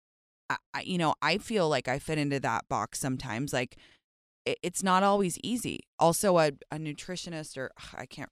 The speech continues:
I'm so sorry. I don't remember exactly what their role was. Someone D M'd me and she said that we're, body neutrality is a better thing to strive for than body positivity because it's just like, "This is my body." And I actually love that. So I'm gonna use that,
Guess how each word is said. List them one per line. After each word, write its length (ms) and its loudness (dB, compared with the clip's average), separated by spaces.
I'm 140 -10
so 160 -10
sorry. 320 -10
I 40 -10
don't 140 -10
remember 380 -8
exactly 580 -10
what 160 -6
their 140 -2
role 180 0
was. 180 -4
Someone 280 -6
D 160 -10
M'd 120 -4
me 180 -6
and 160 -8
she 140 -8
said 300 -6
that 140 -6
we're, 240 -6
body 400 0
neutrality 680 -4
is 120 -10
a 40 -6
better 320 -6
thing 280 -8
to 100 -10
strive 400 -6
for 140 -4
than 140 -8
body 320 -8
positivity 560 -8
because 280 -10
it's 180 -14
just 180 -10
like, 180 -6
"This 140 -8
is 80 -8
my 120 -4
body." 260 -4
And 120 -4
I 60 0
actually 300 -6
love 200 -8
that. 200 -10
So 60 -10
I'm 60 -6
gonna 120 -4
use 320 -10
that, 200 -6